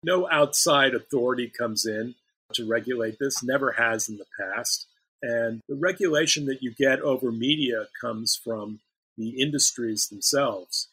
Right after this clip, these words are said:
providing a regulatory context. I mean, it's the R I double A suing everybody for downloading that tries to regulate the distribution of M P threes. It's not the United States government or anybody else jumping in to help them.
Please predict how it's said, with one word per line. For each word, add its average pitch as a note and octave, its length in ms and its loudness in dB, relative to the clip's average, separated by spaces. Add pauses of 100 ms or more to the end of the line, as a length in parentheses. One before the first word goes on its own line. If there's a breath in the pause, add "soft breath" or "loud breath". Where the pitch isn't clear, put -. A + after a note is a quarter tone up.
providing A2 520 -4
a G#2+ 40 -8
regulatory G#2 800 -6
context. - 640 -8 (340)
I A#2 40 -8
mean, A#2 100 -4
it's - 140 -4
the B2+ 100 -2
R B2+ 240 0
I B2 60 0
double A#2+ 320 -2
A C3 120 0
suing A2+ 380 0
everybody G#2+ 420 -6
for G#2 140 -14
downloading A#2 680 -6 (240)
that - 120 2
tries G#2+ 320 0
to G2 180 -6
regulate G#2+ 520 -4
the G2 80 -12
distribution G#2+ 720 -4
of - 80 -18
M G2 240 -6
P G#2+ 120 -10
threes. G#2+ 560 -6 (360)
It's - 180 -6
not A#2+ 220 -2
the A#2 100 -8
United G#2 300 -6
States G#2+ 300 -4
government G#2 540 -4
or G2 120 -10
anybody G2+ 380 -8
else G#2 220 -6
jumping F#2+ 440 -12
in F#2+ 120 -18
to F2+ 140 -18
help G#2+ 200 -10
them. - 80 -20